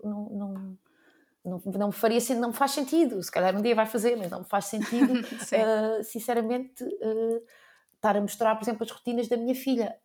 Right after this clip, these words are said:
Speaker 1: E, e como te digo, e porque muita gente me pergunta, isto não é de todo uma crítica, é, tem a ver com o
Speaker 2: Sim.
Speaker 1: meu feitio, tu conheces-me um bocadinho, perceberás isso, não é?
Speaker 2: Claro, claro.
Speaker 1: Assim como antes de eu ter uma filha, também não mostrava as minhas rotinas.
Speaker 2: Sim.
Speaker 1: Porque depois isto tem a ver com o meu, com o feitio de cada pessoa. Mostrava, se calhar,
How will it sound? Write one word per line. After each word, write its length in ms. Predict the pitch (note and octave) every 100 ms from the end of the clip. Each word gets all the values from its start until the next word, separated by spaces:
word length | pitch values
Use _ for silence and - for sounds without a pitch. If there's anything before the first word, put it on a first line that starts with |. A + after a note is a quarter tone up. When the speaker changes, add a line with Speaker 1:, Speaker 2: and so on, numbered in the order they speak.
| -
Speaker 1:
E, 320 | G3 F#3 F#3+
e 60 | -
como 160 | G#3
te 100 | G#3+
digo, 300 | F#3 A#3 C4
e 60 | B3+
porque 160 | - -
muita 140 | F#3+
gente 200 | G3+ G#3+
me 60 | G3
pergunta, 300 | F#3+ G3+ F#3+
isto 220 | G#3 A#3+
não 60 | B3+
é 40 |
de 140 | C4 -
todo 220 | C4 B3+
uma 100 | B3
crítica, 460 | B3+ A#3+ A3 D#3+ -
é, 160 | E3+ - -
tem 100 | A3
a 40 |
ver 100 | A3+
com 100 | B3
o 20 | A#3+
Speaker 2:
Sim. 40 |
Speaker 1:
meu 100 | B3+
feitio, 420 | B3+ A#3+ C4 B3
tu 100 | -
conheces-me 400 | - F#3+ G3+ A3+
um 20 | G#3+
bocadinho, 300 | A3 A3 A#3
perceberás 500 | - G3+ A3 A3 G#3+
isso, 300 | C4+ - F3
não 80 | G#3+
é? 140 | A3
Speaker 2:
Claro, 100 | G#3+ -
claro. 260 | F#3+ F#3+
Speaker 1:
Assim 200 | A3+ D#4
como 220 | D4 C4 A3+
antes 180 | A3
de 60 | A3+
eu 60 | A#3
ter 120 | A#3
uma 140 | A3+
filha, 300 | G#3+ A3 A3+
também 240 | A#3 B3+ C4+
não 100 | C#4
mostrava 480 | C4 - C4 C4 C#4
as 100 | B3
minhas 220 | C4 C4
rotinas. 760 | - - B3 A3 F#3+ - - _ _ -
Speaker 2:
Sim. 280 | - G#3+ G#3+
Speaker 1:
Porque 240 | _ A#3+
depois 200 | A#3 B3
isto 140 | C4
tem 100 | C#4
a 40 | C#4
ver 120 | C#4+
com 120 | D4
o 40 | D4
meu, 220 | D4 D4 -
com 120 | C#4+
o 40 |
feitio 300 | C#4 C#4 C#4
de 60 | C4+
cada 200 | C4+ B3+
pessoa. 420 | - - D4+ A3 - -
Mostrava, 480 | D3 - D3+ D#3 F3
se 100 | -
calhar, 460 | G#3 F#3 F#3 A3+